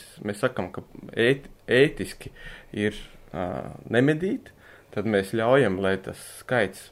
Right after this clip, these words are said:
nu, vairojās, un viņš dubultojās vismaz katru gadu, ja ne vairāk. Un pēc tam mēs atkal raudam, kad viņas ir visas nosprāgušas un guļ zem eglītes. Kas ir ētiski?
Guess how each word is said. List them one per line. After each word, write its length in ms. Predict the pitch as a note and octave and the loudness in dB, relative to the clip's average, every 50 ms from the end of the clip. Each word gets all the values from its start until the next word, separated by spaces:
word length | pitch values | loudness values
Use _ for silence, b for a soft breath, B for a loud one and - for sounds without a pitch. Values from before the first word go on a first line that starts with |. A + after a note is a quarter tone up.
| _ _ | _ _
nu, 360 | - - - - C3 C3 A#2 | -16 -16 -10 -8 -6 -4 -2
vairojās, 580 | G2+ F2+ G2 G#2+ A#2 C#3+ E3 F#3+ A#3 G3 - - | 0 2 4 4 4 4 2 4 2 0 -2 -4
un 140 | G2 F#2+ F#2+ | -4 -4 -4
viņš 100 | F#2+ G2 | -6 -4
dubultojās 760 | - A#2+ A2 G2 F#2 F2+ - - F2+ F#2 F2+ F2+ F#2+ - - - | -6 -4 -2 -2 -4 -4 -2 -2 -2 0 0 -2 -4 -6 -10 -18
vismaz 320 | - - G#2 G2+ F#2+ - | -12 -6 -4 -4 -4 -4
katru 360 | - - G2+ - - - F2+ F#2+ | -6 -10 -10 -8 -10 -8 0 4
gadu, 260 | G#2 B2+ D#3 D#3+ C#3 | 4 4 4 4 0
ja 80 | G2+ | -2
ne 120 | F2 F2 F2+ | -2 -4 -2
vairāk. 400 | F2 F#2+ A2+ C#3 E3+ F#3+ F#3+ B B B B B B B B B B B B B B - - - - | 0 2 2 2 2 -2 -2 B B B B B B B B B B B B B B -20 -20 -18 -16
Un 140 | - - | -14 -2
pēc 160 | - G#2+ G2+ - | -2 -2 0 4
tam 180 | D3 D3 D3 | 2 4 4
mēs 140 | A#2 G2+ - | 2 2 2
atkal 340 | G#2+ A2 - - - F#2+ F#2+ | 0 -2 0 -2 0 2 2
raudam, 400 | F#2 G#2 A2 C3 C3+ D#3 E3 D3+ | 4 6 6 6 4 4 0 0
kad 160 | - - F2+ | -2 -6 -4
viņas 300 | F2 G#2 A2+ G#2 - - - | -4 -4 -4 -4 -6 -4 -6
ir 140 | G2 F#2 F#2+ | -4 -4 -4
visas 300 | G#2+ A#2 - - - - | -6 -6 -8 -14 -10 -6
nosprāgušas 640 | G2+ G#2 G#2 - - D3 D3 D3+ D3 B2 - - G#2 | -6 -6 -6 -2 0 0 0 0 -2 -8 -10 -8 -8
un 80 | F#2+ F#2+ | -6 -4
guļ 120 | F#2 G2 G#2 | -4 -4 -2
zem 200 | G#2 C3 D3+ E3+ | 0 0 0 0
eglītes. 480 | F3+ E3 - - - - - - - - _ _ _ B B B B B B B B _ _ _ _ _ _ B B B B B B B B | -2 -4 -6 -8 -8 -10 -14 -20 -20 -20 _ _ _ B B B B B B B B _ _ _ _ _ _ B B B B B B B B
Kas 200 | - A2+ A2+ G2+ | -6 -4 -2 -2
ir 140 | C#3 C3 C#3+ | 0 2 2
ētiski? 480 | E3 F3 - - - - - - - | 2 2 0 -6 -12 -14 -18 -20 -20